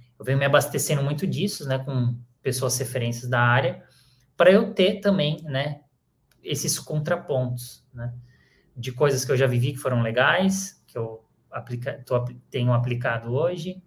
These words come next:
e coisas não tão legais que eu já sei qual caminho não seguir, né. É, por isso que é o bacana, né, de você ter um período aí de experiência bacana no mercado de trabalho, pra você conseguir poder ponderar, e quando você tiver em alguma posição, né,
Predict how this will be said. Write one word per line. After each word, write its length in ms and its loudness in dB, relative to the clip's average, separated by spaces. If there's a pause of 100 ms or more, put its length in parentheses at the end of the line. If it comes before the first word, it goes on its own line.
e 100 -12
coisas 520 -2
não 300 -2
tão 220 -4
legais 440 2
que 80 -4
eu 60 2
já 120 2
sei 340 -4
qual 160 2
caminho 340 2
não 120 6
seguir, 540 -4
né. 200 -16 (560)
É, 320 -6
por 200 -2
isso 120 2
que 60 4
é 240 4
o 80 -2
bacana, 540 4
né, 160 0
de 100 -8
você 200 -2
ter 100 -2
um 100 0
período 320 2
aí 80 2
de 60 -6
experiência 520 2
bacana 400 0
no 160 0
mercado 420 2
de 140 0
trabalho, 540 0 (440)
pra 120 2
você 180 0
conseguir 320 -2
poder 480 0
ponderar, 600 2 (300)
e 80 -12
quando 180 -2
você 120 -4
tiver 580 2
em 80 -4
alguma 260 2
posição, 720 -2
né, 260 -10